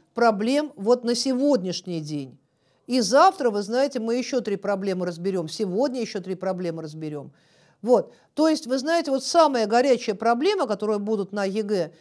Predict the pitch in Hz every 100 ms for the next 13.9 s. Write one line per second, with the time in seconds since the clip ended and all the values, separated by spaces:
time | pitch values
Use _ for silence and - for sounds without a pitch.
0 | _ _ 214 226 220 277 330 339 311 220
1 | - 220 269 262 - 240 214 185 196 196
2 | 285 370 - - _ - 262 - 269 262
3 | 226 247 254 - 196 196 214 208 196 180
4 | 196 359 370 247 226 202 202 165 170 185
5 | 254 359 - 220 190 185 175 170 165 208
6 | 285 330 320 _ _ - 285 339 339 277
7 | 214 190 214 226 240 247 247 _ _ _
8 | _ _ 190 190 190 190 190 180 226 254
9 | 294 277 262 170 151 139 - - 247 220
10 | 269 415 330 277 214 - 214 - 247 247
11 | 190 165 151 147 _ _ _ 196 - 320
12 | 349 - _ - - 311 349 - 220 190
13 | 202 185 - 185 - - 285 269 151